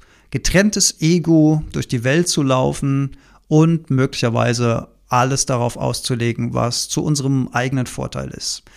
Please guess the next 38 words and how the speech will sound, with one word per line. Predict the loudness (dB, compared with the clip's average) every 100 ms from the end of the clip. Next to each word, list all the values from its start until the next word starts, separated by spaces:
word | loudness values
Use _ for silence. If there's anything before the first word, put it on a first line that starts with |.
| -20 -10 0
Das | 2 2
ist | 2
aber | 2
auch | 2 0
psychologisch | 0 2 2 4 4 4 0
gesehen | -2 -2 0 0 -2
keine | -2 -2 0 2 2 2 0 -2
besonders | -2 0 0 0 -2 -2
intelligente | 0 0 0 -2 -2 -4 -2 0
Art, | 2 0 -2
durch | -8
die | -4 -2
Welt | -2
zu | -2 -4
gehen, | -4 -4 -2
weil | 0 0 0
wir |
schaden | 0 2 2 2
nicht | 0 2
nur | 2 2 2 -2 -8 -20 -20 -8
dem | 0 2 2 -2 -8 _ _
ominösen | 4 6 8 6 6 4 0
Getrennten | -2 -2 -2 -2
da | -4
draußen, | -4 -2 0 0 -2 -2
sondern | -2 -2 -2 -2
im | -4
Endeffekt | -2 -2 -2 -2 -6 -6
auch | -2 0 0 -4 -20 -20 -6
uns | 2 4 4
selbst. | 2 2 0 -4 -8 -8 -10 -8
Das | -10
führt | -6 -8 -6
zu | -6
Einsamkeit, | -2 0 0 -2 0 0 0
es | -6
führt | -10 -8
zu | -8 -10